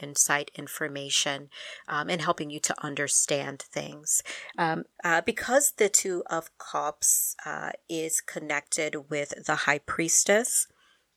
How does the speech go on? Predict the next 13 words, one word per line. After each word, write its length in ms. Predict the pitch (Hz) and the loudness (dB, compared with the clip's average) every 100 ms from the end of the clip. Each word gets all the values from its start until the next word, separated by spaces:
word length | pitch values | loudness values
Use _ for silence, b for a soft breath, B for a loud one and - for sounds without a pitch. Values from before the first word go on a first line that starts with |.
| - | -2
it 140 | 180 | 2
is 160 | 160 - | 4 4
also 540 | - 156 165 - 190 190 | 4 4 6 6 6 4
alluding 520 | 170 156 156 151 151 | 2 -2 -4 -2 -2
to 200 | - - | -2 -2
the 120 | 151 147 | -2 0
work 260 | 147 143 | 0 0
that 140 | 160 147 | 0 0
I 140 | 143 | 0
do 300 | 139 147 143 | -2 -4 -6
for 280 | - - 143 | -6 -4 -4
the 120 | 156 | -4
divine. 680 | - 139 156 143 156 165 | -4 2 4 4 -2 -10